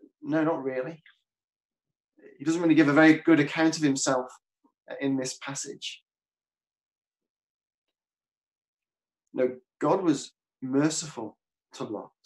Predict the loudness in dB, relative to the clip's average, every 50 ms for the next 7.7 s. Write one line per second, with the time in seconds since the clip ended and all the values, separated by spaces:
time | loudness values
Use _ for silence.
0 | -20 -20 _ _ _ _ _ _ _ _ _ _ _ _ _ _ _ _ _ _
1 | _ _ _ _ _ _ _ _ _ _ _ -2 0 0 0 -2 -2 -2 0 0
2 | 0 0 -2 -8 _ _ _ _ _ _ _ _ _ _ _ _ _ _ -20 _
3 | -20 _ 0 2 4 4 2 0 -2 -12 _ _ _ _ 2 2 4 4 2 0
4 | 0 0 0 -2 -2 -4 -6 -10 -16 -20 _ -20 -20 -20 -20 -20 _ _ _ _
5 | _ _ _ _ _ _ _ _ _ _ _ _ _ _ _ _ _ _ _ _
6 | _ _ _ _ _ _ _ _ _ -2 0 0 0 0 0 -4 -4 -6 -6 -4
7 | -2 -2 -2 0 -2 -2 0 0 0 0 -2 -10 -18